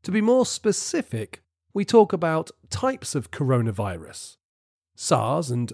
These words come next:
swine flu and bird flu were other coronaviruses.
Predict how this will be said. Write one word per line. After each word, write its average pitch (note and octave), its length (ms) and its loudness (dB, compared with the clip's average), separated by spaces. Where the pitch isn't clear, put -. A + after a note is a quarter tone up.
swine F#3 460 0
flu C3+ 200 0
and A2 220 -4
bird G#3 260 0
flu A#2 340 -4
were F#3+ 180 4
other D3 360 0
coronaviruses. F3 1160 0